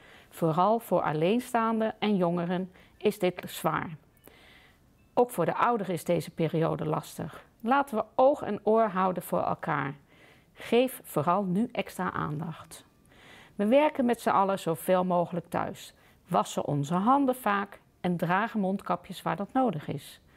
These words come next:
De collega's in de zorg doen hun best om de patiënten zo goed mogelijk van zorg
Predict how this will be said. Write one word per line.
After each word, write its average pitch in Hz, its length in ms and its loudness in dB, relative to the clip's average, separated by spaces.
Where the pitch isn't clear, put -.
De 175 160 -2
collega's 202 580 2
in 180 180 -2
de 165 120 0
zorg 196 480 2
doen 214 300 0
hun 156 340 0
best 240 360 0
om 175 140 -2
de 160 60 -2
patiënten 190 520 -2
zo 165 160 -4
goed - 380 -2
mogelijk 190 440 0
van 175 160 -2
zorg 156 500 0